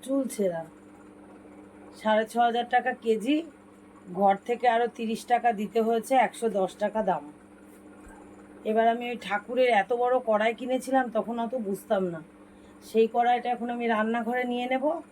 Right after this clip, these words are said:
আর এই ঠাকুরের জন্য তো অত বড় লাগে না, আর এটা ঠাকুরের জন্য বড়মশাই ঢুকিয়ে দিয়েছিল কাঠের বাক্সে, আমি নিয়ে আসলাম, প্লাস্টিক খুলে রেখে দিয়েছে। এই গেল হচ্ছে, আহ,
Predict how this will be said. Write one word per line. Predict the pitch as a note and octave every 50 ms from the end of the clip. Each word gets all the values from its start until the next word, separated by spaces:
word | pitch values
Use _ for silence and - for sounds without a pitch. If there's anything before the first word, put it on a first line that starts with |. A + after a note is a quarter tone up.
| - - - - - - - - -
আর | - A#3+ B3 A#3
এই | A#3 A#3 A#3+ B3+ C4
ঠাকুরের | - A3+ A3+ A#3+ - C4+ D4 D4 A#3+
জন্য | A3+ C#4+ C#4+ C#4+ C#4+ C#4
তো | A#3 C#4
অত | C4+ C4+ C4+
বড় | C#4+ C#4 C#4 C#4 C#4
লাগে | C#4 C#4 C4+ A#3 G#3+ G#3+
না, | F#3 F3 E3 - -
আর | - G3+ A3+
এটা | A3+ A3 - A#3+ A3+ -
ঠাকুরের | F#3+ G#3 G3+ - A3 A3+ A3 F#3+
জন্য | A3+ A#3+ B3
বড়মশাই | C4+ C4 A3 G#3+ G#3 G3+ G#3+ G#3+ G#3+ C4+ C#4
ঢুকিয়ে | G#3+ G#3+ G#3 - - A#3+ C4
দিয়েছিল | C4 A3+ B3+ A#3 F#3+ - G3+ F#3+ G3 F#3
কাঠের | F#3+ F3+ F3+ F3 F#3+ F#3
বাক্সে, | F3 F#3 E3+ D#3+ - - - - - - - - - - - - - - -
আমি | G#3 A3 A3
নিয়ে | G#3+ G#3+ G#3 G3+
আসলাম, | F#3 F3 - - F3 E3+ D#3+ E3 D#3+ - - - - - - - - - -
প্লাস্টিক | - A3 G#3+ G#3+ G#3 - - B3+ B3+ - -
খুলে | - A#3 B3 C4 C#4+ C#4+
রেখে | C4+ G3 F3 - G3
দিয়েছে। | F3 E3+ F3 E3+ E3 - - - - - - - - - - - - - - - - -
এই | A3 A3+ A#3 A#3
গেল | A#3 A#3+ A#3+ B3+
হচ্ছে, | B3+ B3 A3+ A3+ A3 - - - C4+ D4+ D#4
আহ, | E4 D4 A#3 G3+ - - - - - - - - - - - - - - - - G3 F#3+ F#3+ F#3 F#3 F3+